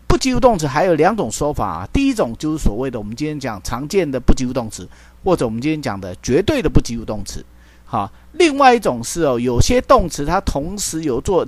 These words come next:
及物跟不及物解释。当它做不及物解释的时候，像 look 当看的时候哦，基本上来讲，look at 这个东西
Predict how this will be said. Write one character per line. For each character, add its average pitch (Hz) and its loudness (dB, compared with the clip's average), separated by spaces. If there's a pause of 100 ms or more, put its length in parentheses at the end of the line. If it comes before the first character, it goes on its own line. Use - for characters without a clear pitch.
及 156 -6
物 240 -2 (340)
跟 156 0
不 - 6
及 139 0
物 151 0
解 110 -6
释。 - -10 (520)
当 277 2
它 285 10
做 277 4
不 - 6
及 226 -2
物 240 2
解 120 -4
释 143 -8
的 110 -6
时 107 -10
候， 98 -8 (240)
像 226 2
look 277 4
当 170 0 (100)
看 233 0
的 110 -6
时 107 -10
候 123 -4
哦， 90 -8 (380)
基 269 -2
本 156 2
上 196 2
来 151 2
讲， 117 -6
look - 0 (120)
at 170 4 (240)
这 - -8
个 143 -4
东 139 -2
西 135 -6